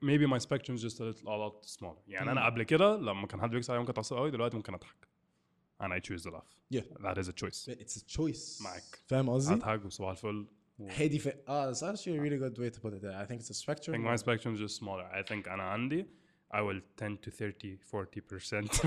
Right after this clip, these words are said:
Speaker 1: <laughs> ممكن أ switch it في ساعتها. بس التانيين، like، I need work. I need to see بقى
Speaker 2: I think
Speaker 1: how I'm
Speaker 2: بقى
Speaker 1: gonna
Speaker 2: إن ده is what the book teaches you and what, like, the experiment of the، اللي ويليام جيمس عملها teaches you and what meditation teaches you. It's
Speaker 1: Hmm.
Speaker 2: just، it's، you're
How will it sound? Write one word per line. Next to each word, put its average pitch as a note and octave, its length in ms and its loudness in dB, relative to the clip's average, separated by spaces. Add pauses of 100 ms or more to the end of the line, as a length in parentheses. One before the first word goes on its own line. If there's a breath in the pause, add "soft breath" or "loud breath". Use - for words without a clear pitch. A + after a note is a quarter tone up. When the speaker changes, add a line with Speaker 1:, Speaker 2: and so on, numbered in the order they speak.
Speaker 1:
<laughs> G#2 260 0
ممكن G#2+ 280 2
أ F2+ 140 0
switch - 360 0
it F2+ 60 -6
في - 80 -14
ساعتها. - 380 -2 (380 soft breath)
بس - 120 -12
التانيين، B2 680 -6 (840)
like، F#2 140 -4
I F#2 100 -2
need F#2+ 460 -4
work. F#2+ 420 -8
I G2 40 -2
need F#2 120 -10 (100)
to F2+ 160 -14
see F#2+ 140 -8
بقى A#2 220 0
Speaker 2:
I - 20 -8
think F#3+ 200 4
Speaker 1:
how - 60 -4
I'm - 40 -2
Speaker 2:
بقى G#3+ 300 4
Speaker 1:
gonna - 40 -4
Speaker 2:
إن C3+ 100 0 (120)
ده D3 460 4
is A2 160 -8 (540)
what B2+ 120 2 (100)
the A2 40 -2
book B2+ 260 0
teaches E3 460 -2
you G3+ 60 -6 (420)
and G#2+ 100 -2
what, C3+ 240 6
like, A2 180 0
the A2 80 -2
experiment C3 400 2
of G2+ 120 -4
the، G2+ 60 -4
اللي G2 420 -6
ويليام A#2+ 220 0
جيمس B2+ 220 -2
عملها A#2+ 300 0
teaches - 260 -6
you E3 140 -4
and C3+ 100 -4
what D#3+ 140 -2
meditation D3 440 -6
teaches A2 320 -8
you. - 80 -16 (100)
It's B2 80 -2
Speaker 1:
Hmm. A#2 100 0
Speaker 2:
just، - 240 -2
it's، - 220 -12
you're B2 220 -4